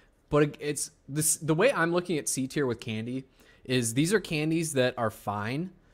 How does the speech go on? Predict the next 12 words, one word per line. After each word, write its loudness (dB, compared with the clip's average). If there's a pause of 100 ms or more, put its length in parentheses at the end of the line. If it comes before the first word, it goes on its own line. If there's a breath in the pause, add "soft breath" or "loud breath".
(180 soft breath)
but 6
I'm 6
never 2
going -2
to -8
pick -6
them -2
if -6
I -2
have -4
other -8
options. -16